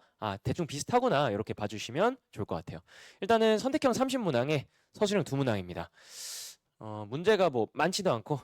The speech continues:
적지도 않고요. 서술형은 조금 적은 편이긴 하죠.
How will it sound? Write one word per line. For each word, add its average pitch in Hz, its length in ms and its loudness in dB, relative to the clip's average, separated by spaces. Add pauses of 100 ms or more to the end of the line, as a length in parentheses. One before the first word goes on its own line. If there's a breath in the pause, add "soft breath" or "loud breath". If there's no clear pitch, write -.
적지도 127 300 -4
않고요. 95 220 -6
서술형은 254 480 4
조금 - 200 -2
적은 240 300 0
편이긴 104 420 -4
하죠. 131 360 -4